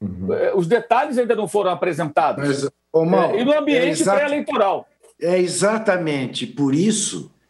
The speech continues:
Speaker 3: para evitar que o torcedor tenha conhecimento de toda essa situação, que se faz essa jogada na tentativa de eleger o sucessor, que garanta o sigilo sobre
Speaker 1: Uhum.
Speaker 3: esses números todos.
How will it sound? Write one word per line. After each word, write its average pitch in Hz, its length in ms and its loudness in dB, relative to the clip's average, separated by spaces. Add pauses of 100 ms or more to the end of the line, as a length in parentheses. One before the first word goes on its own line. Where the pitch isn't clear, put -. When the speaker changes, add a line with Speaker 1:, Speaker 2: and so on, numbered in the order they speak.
(140)
Speaker 3:
para 202 400 2
evitar 160 920 -2 (200)
que 156 520 -2 (180)
o 170 120 2
torcedor 143 680 2
tenha 165 340 2
conhecimento 117 840 0
de - 220 -2
toda 180 300 4
essa 127 240 0
situação, - 840 0 (400)
que 185 140 4
se 196 180 0
faz 185 440 0
essa 143 220 0
jogada 156 600 0
na 214 320 2
tentativa 220 960 0 (400)
de 208 420 2
eleger 196 460 2
o 214 60 0
sucessor, 196 800 0 (300)
que 226 120 2
garanta 240 1000 0 (460)
o 214 80 -2
sigilo 220 1040 2
sobre 220 380 2
Speaker 1:
Uhum. 233 60 2
Speaker 3:
esses 220 260 0
números 226 460 2
todos. 185 600 -2